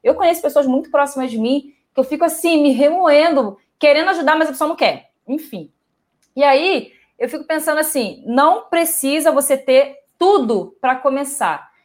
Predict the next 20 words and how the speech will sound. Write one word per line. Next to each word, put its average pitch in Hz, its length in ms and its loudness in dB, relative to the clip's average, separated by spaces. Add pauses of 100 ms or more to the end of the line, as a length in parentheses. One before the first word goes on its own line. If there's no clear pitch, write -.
(240)
Dê 247 160 4
o 339 80 4
seu 330 200 0
melhor 254 500 2
com 285 100 -2
o 269 40 -8
que 277 80 -12
você 277 260 -6
tem. 190 560 -6
E 196 60 -12
aí 196 100 0
você 226 220 -8
vai 208 440 -2
conseguindo 240 720 -8
evoluir 208 720 -4
aos 285 260 -4
poucos. 240 460 0
A 202 60 -6
minha 240 160 -6
máquina, 233 600 -2